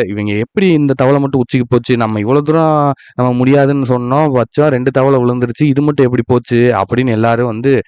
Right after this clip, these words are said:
கடைசியில என்னன்னு கண்டுபிடிச்சா, அந்த தவளைக்கு வந்து காது கேட்காதாம். So, இவங்க சொன்ன எதுவுமே, இவங்க கிரிட்டிசைஸ் பண்ண எதுவுமே, இவங்க புரணி பேசுனது எதுவுமே,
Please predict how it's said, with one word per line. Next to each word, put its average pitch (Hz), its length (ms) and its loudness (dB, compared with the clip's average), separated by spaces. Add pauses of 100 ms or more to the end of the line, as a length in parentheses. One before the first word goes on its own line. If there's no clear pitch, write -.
(300)
கடைசியில 120 420 0 (100)
என்னன்னு 113 300 -2
கண்டுபிடிச்சா, 104 600 -4
அந்த 98 220 -4
தவளைக்கு 117 360 0
வந்து 110 160 -2
காது 117 280 -2
கேட்காதாம். 92 460 -8 (1120)
So, 131 160 2
இவங்க 113 380 2
சொன்ன 127 440 2
எதுவுமே, 123 500 2
இவங்க 101 240 -8
கிரிட்டிசைஸ் 123 480 -2
பண்ண 110 200 -2
எதுவுமே, 107 360 0
இவங்க 101 260 -4
புரணி 117 280 0
பேசுனது 113 420 -2
எதுவுமே, 110 340 -2